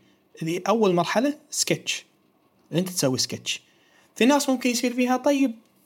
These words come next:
ساعة كم سكتش أنا أسوي؟" سكتشين، ثلاث؟ لا، لا، لا. لا، لا.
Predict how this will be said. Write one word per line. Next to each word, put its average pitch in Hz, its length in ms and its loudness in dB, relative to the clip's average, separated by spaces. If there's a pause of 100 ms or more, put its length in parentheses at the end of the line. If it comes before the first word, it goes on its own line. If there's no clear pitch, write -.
ساعة 269 300 4
كم 285 260 -2
سكتش 226 320 0
أنا 180 180 2
أسوي؟" 170 380 -6 (600)
سكتشين، 185 540 0
ثلاث؟ 170 400 0 (120)
لا، 190 200 0
لا، 170 220 0
لا. 139 180 -6 (1000)
لا، 139 140 0
لا. 131 240 -4